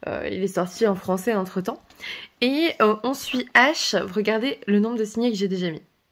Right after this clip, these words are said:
Voilà, sur cent pages, on est déjà à quatre signés. Et encore, j'ai pris deux pages en photo parce que j'avais pas de signés quand je lisais. Mais on va être à six signés sur cent trente pages. On en est là. Du coup, on suit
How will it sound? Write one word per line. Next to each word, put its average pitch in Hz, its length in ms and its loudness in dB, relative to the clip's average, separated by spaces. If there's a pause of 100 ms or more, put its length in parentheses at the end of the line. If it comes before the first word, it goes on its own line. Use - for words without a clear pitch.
(140)
Voilà, 180 260 4
sur 202 260 -6
cent 220 200 -2
pages, 233 220 0
on 196 140 0
est - 20 -2
déjà 196 440 2
à - 20 -8 (260)
quatre 262 200 0
signés. 247 420 0
Et 226 60 2
encore, 220 220 0
j'ai 214 80 -2
pris 214 160 -4
deux 196 200 -2
pages 247 180 -2
en 226 80 -6
photo 220 220 -6
parce 247 160 -8
que 208 100 2
j'avais 190 160 2
pas 196 80 -2
de 220 60 -10
signés 233 260 -4
quand 214 160 0
je 185 60 -4
lisais. 208 340 0
Mais 185 160 0 (500)
on - 40 -2
va 208 80 10
être 214 160 2
à 202 100 6
six 294 300 0
signés 262 580 0
sur 262 600 0 (380)
cent 285 200 -2
trente 254 260 -2
pages. 170 280 4 (240)
On 214 220 4
en 285 180 4
est 262 80 2
là. 202 260 0 (400)
Du 226 160 4
coup, - 180 -2
on 269 80 4
suit 233 220 -2